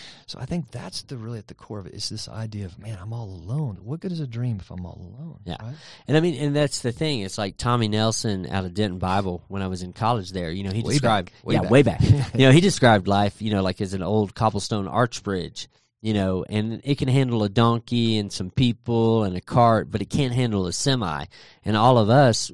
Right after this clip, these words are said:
Speaker 2: try to take our dreams on ourselves, and that's a semi, and we just can't
Speaker 1: Mm-hmm.
Speaker 2: drive it over that arch bridge of life.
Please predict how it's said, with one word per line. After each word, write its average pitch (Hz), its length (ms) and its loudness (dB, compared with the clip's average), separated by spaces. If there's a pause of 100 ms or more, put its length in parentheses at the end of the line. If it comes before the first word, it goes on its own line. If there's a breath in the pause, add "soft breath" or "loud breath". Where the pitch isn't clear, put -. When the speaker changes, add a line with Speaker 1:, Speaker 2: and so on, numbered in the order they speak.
(180)
Speaker 2:
try 117 140 2
to 107 80 2
take 110 200 -2
our 92 120 0
dreams 101 400 -4
on 95 180 -2
ourselves, 104 640 0
and 95 80 -6
that's 123 180 -4
a 113 60 -2
semi, 123 400 -4
and 90 100 -6
we 113 120 -6
just 113 180 -10
can't 123 200 -4
Speaker 1:
Mm-hmm. 127 40 -4
Speaker 2:
drive 110 300 -2
it 104 60 -4
over 95 180 -4
that 87 180 -6
arch 104 320 -8
bridge 95 220 -8
of 87 100 -12
life. 101 340 -6